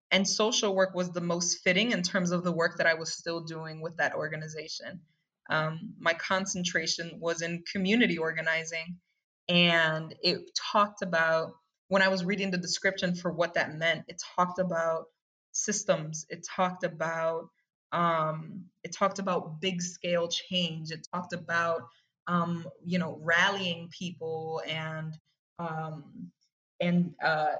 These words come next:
doing work with large groups of people to make, uh, changes on a grand scale, on a large scale. Um, and I was like, "That sounds like the work that I've already been doing. I can get a degree in what I've already been doing with this organization.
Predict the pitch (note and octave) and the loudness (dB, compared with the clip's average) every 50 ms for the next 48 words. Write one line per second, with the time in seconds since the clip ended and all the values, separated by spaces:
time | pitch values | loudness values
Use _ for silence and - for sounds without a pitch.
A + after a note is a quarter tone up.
0 | - - D#3 D#3+ G3 G#3 G3 F#3 F3 D#3+ D#3 D#3 D#3+ E3+ F3 F#3 F3+ - - - | -8 -12 -8 -4 -2 -2 0 0 0 -2 -2 -2 0 2 2 2 0 -2 -10 -12
1 | - - _ _ - F#3 F#3 F#3 F#3 F3 F3+ E3+ E3+ E3+ F3 F3+ F3+ - G3 G3 | -12 -16 _ _ -6 -6 -6 -6 -4 -4 -2 0 0 2 0 0 -2 -4 -6 -4
2 | F3+ - - E3+ E3+ _ - - F#3 F3 F3+ G3 G#3 A3+ A3 - - F3+ F3 E3+ | -4 -4 -4 -4 -8 _ -8 -6 -4 -4 -4 -2 -2 -2 -2 0 0 0 0 2
3 | E3 E3 E3+ E3+ - - _ - E3 E3 E3 D#3+ D#3 D#3 - - - - F3+ F#3 | 0 0 -2 -4 -8 -14 _ -2 0 0 0 0 0 0 0 0 0 2 0 0
4 | G3 G3 F#3+ A3 A#3 A3 - E3 E3 E3 D#3+ D#3+ D#3 D#3 D#3 D#3+ D#3+ D#3+ D#3+ D#3+ | 0 0 -2 -2 0 0 -2 -2 -2 -4 -4 -6 -8 -4 -2 -2 -2 0 -2 -4
5 | E3 F3 - - E3+ E3 D3+ - - D#3+ D#3+ D#3+ D#3+ D#3+ D#3+ D#3+ D#3+ E3 E3 D#3+ | -6 -8 -6 -4 -2 -2 -2 -4 -6 -8 -8 -6 -4 -2 0 2 2 0 2 2
6 | D#3+ - - - E3 D3+ D3 D#3 D#3+ - _ _ _ _ _ _ _ _ _ _ | 2 2 2 0 -2 -6 -6 -8 -10 -12 _ _ _ _ _ _ _ _ _ _
7 | _ - - G3 G3+ F#3+ F3+ E3+ D#3+ D#3+ F3 F3+ - - _ _ _ _ _ _ | _ 2 4 6 6 6 4 2 -2 -6 -12 -14 -16 -18 _ _ _ _ _ _
8 | _ _ _ _ - - G#3+ G#3 G3 G3 F#3+ G3+ G3 F#3+ F#3+ - - F#3+ G3+ G3 | _ _ _ _ -6 -4 -2 -2 0 0 4 6 6 6 4 0 -2 -4 -4 -4
9 | - - - - A#3 G3 G#3 A#3 A#3+ B3+ C4+ B3 A3 G#3+ G#3+ - G#3+ G3+ E3 F#3+ | -6 -8 -4 2 4 4 4 4 4 2 2 4 2 2 2 2 0 2 4 4
10 | B3+ C4 - - A3+ A3+ A3 A3 A3 A3 G#3+ A3 A3+ A3 G#3+ A3+ A#3 A3+ A3 F3+ | 2 2 2 0 2 2 4 4 4 4 4 4 4 4 2 4 6 6 6 6
11 | F3+ G3 C#4 A#4+ F4+ A3 F#3+ F3 F3+ G#3 A3 - D4 C4 D4 C#4+ A#3+ G#3+ - G3+ | 6 4 4 4 4 4 4 4 4 2 2 2 4 4 6 6 4 4 0 0
12 | E3+ F#3 F#3 G3+ B3 D#4 E4 C4 A#3 G3 F#3 F#3 F3+ F3+ F3+ G3+ G#3 G3+ G3+ G3+ | 0 0 2 2 2 4 4 4 4 6 6 4 4 6 6 6 6 6 6 6
13 | G3+ G3+ G#3+ G#3 G#3 F3+ G3 F#3+ F3+ F3+ F#3 F3+ F#3+ A#3+ D4 - - - F4+ C#4+ | 6 6 4 2 2 0 0 0 0 2 2 2 4 4 2 2 0 -2 0 0
14 | C4+ C4+ - G#3 G3+ G3 - F#3+ G#3+ G#3+ G#3+ G#3+ F#3 F3 F#3 G3+ A#3+ B3+ - F#4 | 0 2 2 2 2 2 2 2 2 4 4 4 4 4 2 2 4 2 0 0